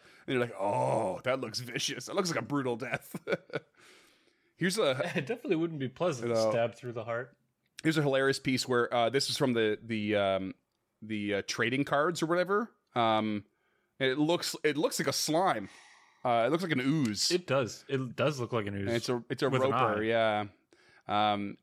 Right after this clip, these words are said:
Speaker 1: so it doesn't, doesn't stand up to most of the lore, but it's kind of a cool piece of
Speaker 2: You know
Speaker 1: art.
Speaker 2: what? It kinda does.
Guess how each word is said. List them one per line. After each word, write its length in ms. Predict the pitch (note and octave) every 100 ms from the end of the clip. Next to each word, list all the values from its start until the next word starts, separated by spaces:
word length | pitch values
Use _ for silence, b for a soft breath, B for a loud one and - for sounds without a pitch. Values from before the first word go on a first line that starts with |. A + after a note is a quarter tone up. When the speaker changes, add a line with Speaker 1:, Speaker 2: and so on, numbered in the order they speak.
| -
Speaker 1:
so 180 | -
it 80 | A2+
doesn't, 240 | D3 D#3 E3
doesn't 220 | G3 F#3
stand 280 | - E3 D3+
up 140 | D3
to 80 | -
most 240 | C#3+ C#3
of 60 | -
the 60 | A#2+
lore, 340 | A#2+ A2+ A#2 -
but 120 | C3
it's 200 | B2+ -
kind 180 | - C#3
of 60 |
a 40 | A#2
cool 200 | A#2+ A2+
piece 240 | A2+ -
of 80 | A2
Speaker 2:
You 40 |
know 60 | G3+
Speaker 1:
art. 60 | G3+
Speaker 2:
what? 240 | G#3+ B3+ -
It 120 | D#3
kinda 280 | F#3 A3+ G3
does. 360 | F#3+ D#3+ G2+